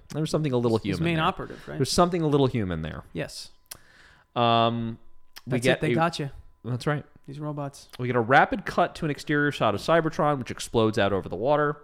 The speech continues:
Speaker 1: Um,
Speaker 2: Like Sigma's castle.
Speaker 1: Right. It looks like a Bond lair,
Speaker 2: Yeah,
Speaker 1: basically.
Speaker 2: yeah.
Speaker 1: Basically is. We cut to the faces of the escaped convicts.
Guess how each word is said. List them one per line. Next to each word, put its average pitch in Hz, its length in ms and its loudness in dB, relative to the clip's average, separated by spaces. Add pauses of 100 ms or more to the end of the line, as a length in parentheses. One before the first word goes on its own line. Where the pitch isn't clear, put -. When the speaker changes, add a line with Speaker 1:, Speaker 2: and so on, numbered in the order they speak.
(320)
Speaker 1:
Um, 92 440 -4
Speaker 2:
Like 90 140 -10
Sigma's 160 400 -10
castle. 110 360 -12 (240)
Speaker 1:
Right. 139 240 6
It 143 60 4
looks - 160 0
like - 120 -2
a 131 40 -2
Bond 87 400 -4
lair, 87 280 0
Speaker 2:
Yeah, 87 40 -6
Speaker 1:
basically. 90 400 -6
Speaker 2:
yeah. 87 60 -8 (280)
Speaker 1:
Basically 113 340 -2
is. 92 260 -4 (680)
We 156 80 2
cut 311 220 2
to 330 60 -12
the 330 100 -2
faces 185 440 0
of 147 80 -2
the 131 80 2
escaped 147 340 0
convicts. 127 800 -2